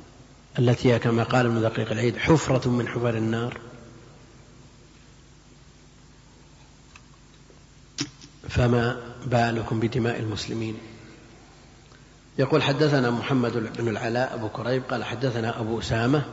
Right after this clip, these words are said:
تقدم، "عن بريد بن عبد الله ابن أبي بردة عن جده أبي بردة عن أبي موسى عن النبي صلى الله عليه وسلم قال: إذا مر أحدكم في مسجدنا أو في سوقنا"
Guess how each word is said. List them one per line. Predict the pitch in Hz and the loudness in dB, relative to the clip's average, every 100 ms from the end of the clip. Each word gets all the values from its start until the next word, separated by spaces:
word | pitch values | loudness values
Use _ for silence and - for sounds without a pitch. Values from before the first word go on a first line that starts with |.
| - - - - | -12 -16 -16 -12
تقدم، | - 117 101 110 135 - - - - 143 | -8 -8 -8 -8 -8 -12 -20 -20 -8 0
"عن | 135 | 2
بريد | 120 120 110 | 2 2 0
بن | 110 | -4
عبد | 110 110 120 | -6 -4 -4
الله | 107 123 131 - - - - - - - - - - - - - - | -2 0 -2 -6 -12 -18 -20 -20 -20 -20 -20 -20 -20 -20 -20 -14 -2
ابن | 135 127 | 2 2
أبي | 117 107 | 2 -2
بردة | 101 120 139 | -4 -2 0
عن | 131 127 | 2 4
جده | 131 117 123 107 123 | 4 4 2 2 0
أبي | 120 | 0
بردة | 110 135 156 | 2 4 4
عن | 139 127 | 6 4
أبي | 117 | 4
موسى | 120 120 110 117 113 117 - - - - - - - 135 | 2 2 2 2 2 0 -8 -14 -16 -20 -20 -20 -8 2
عن | 127 | 6
النبي | 127 117 117 123 | 8 6 6 4
صلى | 107 117 | 2 -2
الله | 110 | -2
عليه | 107 | -2
وسلم | 101 120 113 110 110 | 0 0 2 0 0
قال: | 113 123 139 156 175 151 170 - - - - | 4 6 8 6 4 0 -10 -14 -16 -14 0
إذا | 135 127 123 | 4 6 8
مر | 139 143 120 120 - | 6 6 4 2 4
أحدكم | 127 127 120 127 - 113 101 - - - - - - - | 4 4 4 2 0 -2 -2 -10 -18 -20 -20 -20 -20 -4
في | 131 135 | 4 6
مسجدنا | 131 123 131 143 131 123 123 131 165 127 151 - - - - - - - - | 6 2 0 2 4 4 4 2 2 -2 -12 -16 -20 -20 -20 -20 -20 -8 0
أو | 160 185 170 | 4 4 2
في | - 135 | -2 -2
سوقنا" | - 135 - 120 110 | -2 -6 -6 -8 -8